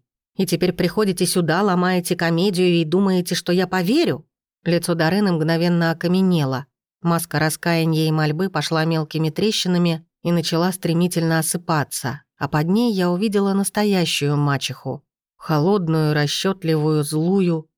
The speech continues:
люто меня ненавидящую. «Айрис, ты несправедлива ко мне?» Последняя попытка выправить ситуацию.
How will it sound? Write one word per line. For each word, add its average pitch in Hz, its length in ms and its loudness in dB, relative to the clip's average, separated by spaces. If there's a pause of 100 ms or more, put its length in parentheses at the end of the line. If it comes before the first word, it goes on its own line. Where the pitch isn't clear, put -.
(160)
люто 175 320 0
меня 170 300 4
ненавидящую. 165 1080 0 (440)
«Айрис, 143 560 0
ты 175 260 2
несправедлива 180 1080 2
ко 147 160 -2
мне?» 147 380 2 (600)
Последняя 160 540 0
попытка 160 460 -2
выправить 160 440 0
ситуацию. 156 840 -2